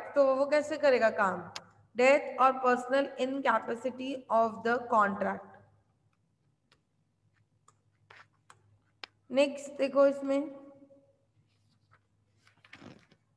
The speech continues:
cancellation of an expected event, जैसे अभी लॉकडाउन हुआ था तो बहुत सारे इवेंट सब, almost सभी कैंसिल हो गए थे, तो कुछ भी सिचुएशन का आना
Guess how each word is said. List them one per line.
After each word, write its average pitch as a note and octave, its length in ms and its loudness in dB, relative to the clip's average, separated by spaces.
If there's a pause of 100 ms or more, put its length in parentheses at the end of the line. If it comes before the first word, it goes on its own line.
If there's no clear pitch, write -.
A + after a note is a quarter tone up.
(1120)
cancellation C#4+ 840 4
of D#4 240 2
an D#4+ 120 4 (100)
expected C4+ 720 2
event, C4+ 340 0 (400)
जैसे C#4 420 2
अभी C#4 420 0
लॉकडाउन B3+ 560 2
हुआ C#4 180 2
था C4 180 2
तो C4+ 140 0
बहुत A#3 340 2
सारे C4+ 240 2
इवेंट C4+ 540 -4
सब, A#3 220 4
almost A3+ 400 2
सभी B3 340 -2 (540)
कैंसिल B3 420 4
हो D4 80 6
गए D4+ 160 6
थे, F4 180 2 (880)
तो C4+ 100 2
कुछ C4+ 220 2
भी D4 140 -4 (300)
सिचुएशन B3+ 560 -4
का C#4+ 100 0
आना B3+ 320 2